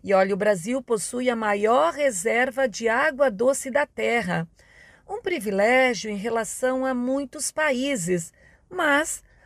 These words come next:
a escassez de água também preocupa os brasileiros.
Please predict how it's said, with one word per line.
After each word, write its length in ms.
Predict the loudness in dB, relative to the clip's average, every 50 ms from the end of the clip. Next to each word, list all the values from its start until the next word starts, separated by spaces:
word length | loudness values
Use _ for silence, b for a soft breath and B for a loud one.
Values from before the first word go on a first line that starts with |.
| b b b
a 140 | 0 0
escassez 800 | 0 0 -4 -4 -2 -2 -2 -2 -2 0 4 6 6 4 4 0
de 100 | -4 -2
água 500 | 0 2 2 2 2 2 0 0 -2 -4
também 540 | -4 _ -10 -12 -10 -8 -4 -4 -2 -4 -4
preocupa 640 | -6 -6 -6 -6 -8 -6 -4 -2 -2 -2 -2 -2 -6
os 100 | -4 -2
brasileiros. 880 | 2 2 2 2 2 -2 -2 -2 -2 -2 -4 -6 -8 -10 -12 -16 -18